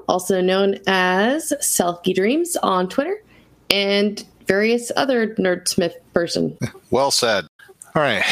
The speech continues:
Speaker 2: So, uh, Dallas and Elsa, you two sleep the day away under your beds, wrapped in blankets to avoid the sunlight. And as you sleep, Heidelberg goes on. It's a Tuesday, so people are getting back to work,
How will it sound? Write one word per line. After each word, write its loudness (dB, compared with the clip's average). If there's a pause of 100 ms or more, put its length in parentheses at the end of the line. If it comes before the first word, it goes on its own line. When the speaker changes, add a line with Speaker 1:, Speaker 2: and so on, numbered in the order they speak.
(100)
Speaker 2:
So, 2 (480)
uh, 2
Dallas 0
and -2
Elsa, 0
you -2
two 0 (240)
sleep 0
the 0
day 2
away 2
under 0
your 0
beds, 0
wrapped -2
in -2
blankets -2
to -4
avoid -2
the -2
sunlight. -2 (500)
And 0
as 0
you -2
sleep, 0 (1000)
Heidelberg 0 (180)
goes 0
on. 2
It's -2
a -16
Tuesday, 0
so 0
people -2
are -2
getting -2
back -2
to -4
work, 0